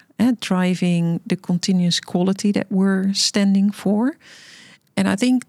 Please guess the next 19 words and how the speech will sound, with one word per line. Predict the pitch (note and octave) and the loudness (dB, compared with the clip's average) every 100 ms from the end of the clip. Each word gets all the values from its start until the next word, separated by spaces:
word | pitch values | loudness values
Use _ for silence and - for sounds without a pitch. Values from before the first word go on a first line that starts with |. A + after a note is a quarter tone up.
| _ | _
that's, | F#3+ G3 - - - _ _ - - | -6 -4 -4 -6 -8 _ _ -20 -6
to | - | 0
me, | F#3+ G3 G#3+ | 2 2 2
that's | G3 F#3+ - | -2 -4 -2
really | F#3+ F3+ | 0 0
a | E3+ | -2
change | - - F#3 F#3 F#3+ | -2 -2 0 0 0
how | F3+ F3 | 0 0
we, | F3+ F3 E3+ E3+ - _ _ - | 0 2 0 -2 -6 _ _ -6
how | F#3 F#3+ | -2 0
we | F3+ | 0
addressed | F3 - F3+ - - | 0 -2 -2 -2 -2
that | E3+ | 0
in | E3 | 0
the | E3 | 0
past. | - G3 - | 0 0 0
I | D#3+ | -2
think | F#3 F3 - | -2 -4 -2
having, | F#3 G#3+ G#3 G3 | 0 2 0 0